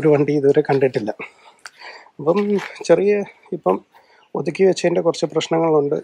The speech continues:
അത് നമുക്ക് പുറമേ കാണാം. ഇവിടെ ഒരു പാനൽ മിസ്സിംഗ് ആണ്. ഈ സൈഡിലെ പാനൽ ഒറിജിനൽ പാനലായിരുന്നു, അത് മിസ്സിംഗ് ആണ്.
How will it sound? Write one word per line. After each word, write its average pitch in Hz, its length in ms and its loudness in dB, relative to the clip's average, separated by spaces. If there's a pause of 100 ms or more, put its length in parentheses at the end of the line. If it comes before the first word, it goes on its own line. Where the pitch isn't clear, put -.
(320)
അത് 151 100 0 (100)
നമുക്ക് 143 280 -4
പുറമേ 143 360 0
കാണാം. 131 240 -6 (640)
ഇവിടെ 143 240 2
ഒരു 147 160 0
പാനൽ 139 260 2 (100)
മിസ്സിംഗ് 139 380 2
ആണ്. 139 140 -4 (600)
ഈ 147 40 -4 (100)
സൈഡിലെ 147 440 4
പാനൽ 139 300 0 (540)
ഒറിജിനൽ 143 380 4
പാനലായിരുന്നു, 135 480 2 (560)
അത് 139 180 0
മിസ്സിംഗ് 135 320 0
ആണ്. 113 120 -10